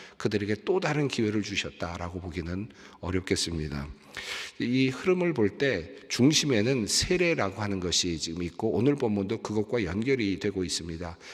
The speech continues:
세례가 뭔가? 세례는 이십일 절에서 "더러운 것을 제거하는 것이 아니라 하나님을 향한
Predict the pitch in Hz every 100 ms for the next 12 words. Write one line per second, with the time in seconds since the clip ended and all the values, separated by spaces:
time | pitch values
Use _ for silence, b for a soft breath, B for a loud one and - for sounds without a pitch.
0 | B - 139 131 131 131 101 90 82 87
1 | 92 90 - B B - 113 110 101 110
2 | 220 - B 107 104 107 107 98 101 101
3 | 95 151 B B B B - 90 110 139
4 | 143 135 127 - 135 - 98 107 101 101
5 | 90 - 104 82 87 113 123 113 - 165
6 | 151 151 139 127 123 156